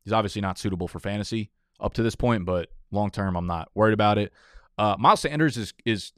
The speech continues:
in my eyes, like, very clearly still hampered. Um, people keep pushing a narrative that, like, Chuba's overtaking him. Miles Sanders, like,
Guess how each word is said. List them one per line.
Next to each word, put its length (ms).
in 100
my 200
eyes, 280
like, 160
very 320
clearly 640
still 340
hampered. 460
Um, 420
people 220
keep 180
pushing 260
a 40
narrative 340
that, 80
like, 120
Chuba's 280
overtaking 520
him. 240
Miles 340
Sanders, 320
like, 140